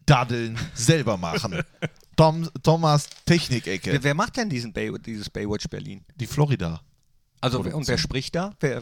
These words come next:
Speaker 2: wen
Speaker 1: Glashäufer Umlauf, Jakob Lund, äh, der auch,
Speaker 2: Mhm.
Speaker 1: glaub ich, der Sidekick ist von
Speaker 2: Mhm.
Speaker 1: Late Night Berlin. Und d-, ihr Tommy Schmidt. Tom-,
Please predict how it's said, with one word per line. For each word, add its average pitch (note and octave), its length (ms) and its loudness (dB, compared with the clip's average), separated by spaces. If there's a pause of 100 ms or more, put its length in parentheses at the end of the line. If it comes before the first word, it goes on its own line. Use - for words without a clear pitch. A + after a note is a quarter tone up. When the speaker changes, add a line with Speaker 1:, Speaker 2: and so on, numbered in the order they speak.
(120)
Speaker 2:
wen B2 120 -6
Speaker 1:
Glashäufer C3 640 4
Umlauf, C#3 540 0 (320)
Jakob A2 480 0
Lund, A#2 600 -2 (360)
äh, A#2 160 -2
der G#2+ 240 -2
auch, G#2 100 -2
Speaker 2:
Mhm. C3 60 -4
Speaker 1:
glaub B2 140 0
ich, B2+ 60 2
der G#2+ 140 -2
Sidekick - 420 -4
ist - 140 -8
von B2 120 -4
Speaker 2:
Mhm. G2+ 60 -4
Speaker 1:
Late C3 180 -2
Night D3+ 160 -2
Berlin. D3 300 -2 (460)
Und F3 340 0 (140)
d-, - 260 -14 (380)
ihr F3 320 6
Tommy G#2 260 2
Schmidt. - 400 -8 (360)
Tom-, A#2 140 -4